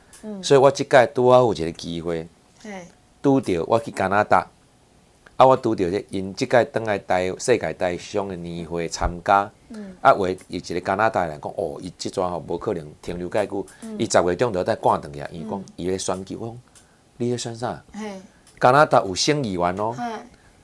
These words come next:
Speaker 2: 有国会议员哦，
Speaker 1: 嘿。
Speaker 2: 省议员下面都有迄个小小的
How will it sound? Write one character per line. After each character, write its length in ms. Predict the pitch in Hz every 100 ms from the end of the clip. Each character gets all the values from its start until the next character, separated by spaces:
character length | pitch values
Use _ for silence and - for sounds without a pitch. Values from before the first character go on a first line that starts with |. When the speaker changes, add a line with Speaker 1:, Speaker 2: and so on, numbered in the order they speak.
| _ -
Speaker 2:
有 180 | 95 95 _ _ _ _ _
国 120 | 151
会 140 | 117 101
议 120 | 87
员 280 | 85 87 98
哦， 140 | 107
Speaker 1:
嘿。 220 | 120 220 - _ - _ -
Speaker 2:
省 360 | - 165 160
议 100 | 123
员 180 | 92 90
下 140 | 90 87
面 220 | 98 98
都 120 | 131
有 140 | 104 90
迄 140 | 120
个 100 | 104
小 320 | - 139 139
小 240 | 127 131 110
的 160 | 101